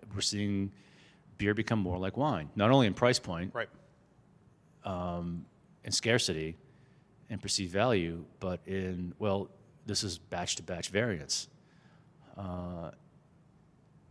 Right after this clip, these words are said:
Speaker 1: and some consumers embrace that, and some brewers want the batch-to-batch variance. And not that it, I'm not saying it's not their intent. Uh, maybe they, maybe it is their intent and they can't execute, but that's a whole other conversation. I'm trying to be positive of this one, and that,
Speaker 2: Right.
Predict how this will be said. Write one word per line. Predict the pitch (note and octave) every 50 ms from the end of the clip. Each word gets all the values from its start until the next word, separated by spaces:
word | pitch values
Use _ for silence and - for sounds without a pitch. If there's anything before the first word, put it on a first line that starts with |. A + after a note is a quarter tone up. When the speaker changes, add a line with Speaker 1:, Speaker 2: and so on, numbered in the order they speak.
| - - -
Speaker 1:
and | G#2 G2+ G2
some | - - A2+ G#2+
consumers | G#2 - - - A2 - - A2 G#2 G#2 G2
embrace | A2 G2+ B2+ C#3 C#3+ -
that, | - - C#2 - - - -
and | G2 F2+
some | - - G2+ F#2+ F#2+
brewers | G2 F#2+ F#2 F2 - -
want | F2 F2+ F#2 G#2+ B2+ C3+ - -
the | -
batch-to-batch | - E2 D#2+ D#2+ - - - - - - - - -
variance. | - - - C#2 C#2 D2 C#2+ - - - - - _ _ _ - - - - - - -
And | F#2+ F#2
not | F#2+ F#2 -
that | - F#2
it, | F#2 -
I'm | - G#2+
not | G#2+ G#2+ -
saying | - G#2+ G2+
it's | F2 - -
not | G2 F2 -
their | F2 E2
intent. | D#2+ - - - A#2 F2+ E2+ D#2+ - - - - - - - - - -
Uh, | D#2+ D#2+ - -
maybe | E2+ F#2 F#2+ E2+ F#2+
they, | F2 F2 E2+ E2 - - - - - - - - - - - - - -
maybe | C3+ B2+ A#2+
it | B2+
is | C3+ G2
their | G#2 F#2+
intent | E2+ - G2+ E2
and | E2+
they | F2 -
can't | G#2 F#2+ G2
execute, | A#2 - - - - F2 E2
but | F2+
that's | F#2 F2+ -
a |
whole | G2 F2+ F2
other | E2 D#2
conversation. | - - F2 E2 D#2+ - - A2 G#2+ - - E2+ E2
I'm | E2
trying | - - G2 F2
to | E2
be | F2+ -
positive | - G2 G2 G#2 G2 F#2+ E2 D#2+
of | D#2+
this | D#2+ D#2 -
one, | E2 D#2+
and | D#2+ D#2
that, | D#2+ E2+
Speaker 2:
Right. | F#2